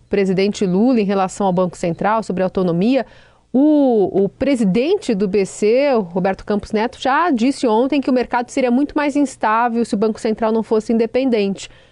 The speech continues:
Qual a sua avaliação sobre essa fala, de novo, esse ataque de queren-, querendo ou não ao mercado e a, a questões que envolvem as finanças do Brasil, que não tá sendo muito bem vista também?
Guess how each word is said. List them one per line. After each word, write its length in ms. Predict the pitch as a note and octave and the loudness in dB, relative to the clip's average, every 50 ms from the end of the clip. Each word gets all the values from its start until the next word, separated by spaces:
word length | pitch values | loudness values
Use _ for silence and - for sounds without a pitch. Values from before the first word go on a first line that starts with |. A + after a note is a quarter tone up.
| _ _ | _ _
Qual 80 | - C4+ | -6 -4
a 20 | |
sua 120 | C4 - D#4 | -2 -2 -2
avaliação 520 | F4 E4+ F4 D#4+ - - D4 C4+ C#4+ E4 | 0 0 0 -2 0 0 -2 0 0 0
sobre 600 | D#4 - - D#4+ D4+ B3 D#4 D#4 D#4 D4+ C#4+ A#3+ - | -4 -2 -2 -2 0 0 0 0 2 2 0 0 0
essa 540 | - A3 A#3+ - - C4+ B3 A3+ G3 - F#3 | -2 -4 -4 -2 -2 0 0 2 0 -2 -2
fala, 640 | - - - B3 A3+ A#3 B3+ C4+ B3 G#3 F3 E3 - - - _ - _ - | -6 -6 -4 0 0 2 2 2 2 2 0 0 -2 -8 -20 _ -20 _ -4
de 100 | F#3 A#3+ | 0 0
novo, 320 | A3+ A#3+ C4 C#4 C4+ G3+ | 2 2 2 2 2 0
esse 240 | F#3+ F#3 - - D4+ | 0 -2 -2 -2 -4
ataque 420 | C#4 C#4+ - C#4 C4 C4 - - G#3 | -4 -2 0 -2 -2 -2 -2 -6 -8
de 120 | F#3 - | -6 -4
queren-, 380 | - A3+ G#3 G#3+ G#3 G#3 G3 - | -4 0 0 0 0 -2 -4 -8
querendo 280 | - - A3 A3+ A#3 A3+ | -4 -2 0 0 2 2
ou 60 | G#3 | 2
não 140 | G#3 A3 A3 | 2 2 2
ao 80 | A3 A3 | 2 2
mercado 640 | G#3 F#3+ - - - G#3+ A#3+ B3+ C4 A#3 G3+ G#3+ | 0 -2 -2 -2 -2 -2 0 0 0 0 0 -2
e 160 | G#3 G3+ G3 G3 | 0 0 2 2
a, 360 | G3 F#3 F3+ E3+ E3 D3+ - - - - _ _ _ - | 2 2 2 2 0 -2 -4 -10 -20 -20 _ _ _ -6
a 120 | E3+ F#3 | -6 -6
questões 460 | - - G#3+ G#3 - - A3 A3+ G#3+ - | -2 -2 -4 -4 -2 -2 0 0 0 0
que 120 | - A#3 | -2 0
envolvem 600 | G#3+ F3+ G3+ G#3 G#3 G3+ G3 F#3+ G#3+ G3+ G3+ G3 | 0 2 2 2 2 0 0 0 0 0 0 -2
as 120 | G3+ - | -4 -4
finanças 380 | - G#3 G3+ G3+ F#3+ - G3+ F#3 | -2 -2 -2 -2 0 -2 -2 -2
do 80 | F3 F3+ | -2 -2
Brasil, 680 | F#3 F#3+ F3+ F3+ E3+ E3 F3+ G3 A#3 B3+ C4 C4+ - - | 0 0 0 0 0 0 0 0 2 0 0 -2 -6 -10
que 260 | - - D4 D4+ D#4+ D#4 | -8 -2 0 0 2 2
não 180 | D#4+ E4+ E4 | 2 0 0
tá 140 | - D#4+ C#4 | 0 -2 -2
sendo 240 | C4 - C4+ C4 C4+ | -2 -2 -2 0 0
muito 200 | B3+ B3+ B3 - | 0 0 -2 -2
bem 180 | - B3+ C4+ C4 | -2 0 0 0
vista 400 | G#3+ A3 A3+ - - - A3 - - - _ _ - | 0 0 -2 -2 -2 -6 -6 -6 -6 -20 _ _ -2
também? 300 | A#3 A#3+ A3 D#3+ C#3 | 0 0 0 0 -2